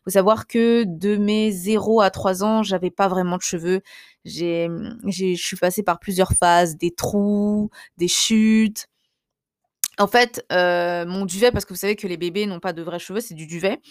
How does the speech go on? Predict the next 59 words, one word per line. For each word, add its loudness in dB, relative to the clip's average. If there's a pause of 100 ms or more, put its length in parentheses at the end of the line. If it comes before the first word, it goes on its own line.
(280)
Et -2
en 0
fait, 2
mon 0
duvet 2
est -4
tombé -2
très -6
tardivement -2
et -6
c'est -12
ce -18
qui -2
a 2
fait -2
que -4
quand -6
je -10
suis -10
rentrée -4
en 2
maternelle, 0
ben, 0
j'avais -2
pas 2
de -12
cheveux, 0 (180)
concrètement. -6 (400)
Donc, -4
euh, 2
oui, 0
ça -6
m'a 4
valu 4
un 2
peu -2
de -2
moquerie -4
auprès -4
de -8
mes -6
camarades. -4
Oui, 0
même 4
en 4
maternelle, -2
les -8
enfants -12
sont, -14
commencent -4
déjà -6
à -6
être -12
méchants. -8 (180)
Oui. -14 (920)
Donc, 0
euh, 8
voilà. 4
Mais, 4